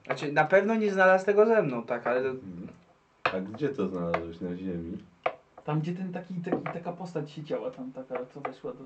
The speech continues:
Speaker 3: ten,
Speaker 2: Mhm.
Speaker 3: taka w kapturze i w ogóle.
Speaker 2: Mhm.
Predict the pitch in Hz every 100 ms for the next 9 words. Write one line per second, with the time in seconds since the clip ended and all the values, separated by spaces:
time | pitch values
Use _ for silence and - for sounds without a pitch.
0 | - 110 110 - 107 - - - - -
1 | 143 131 127 127 127 131 117 123 _ _
2 | _ _ _ - - _ _ _ - 156
3 | 175 - 87 -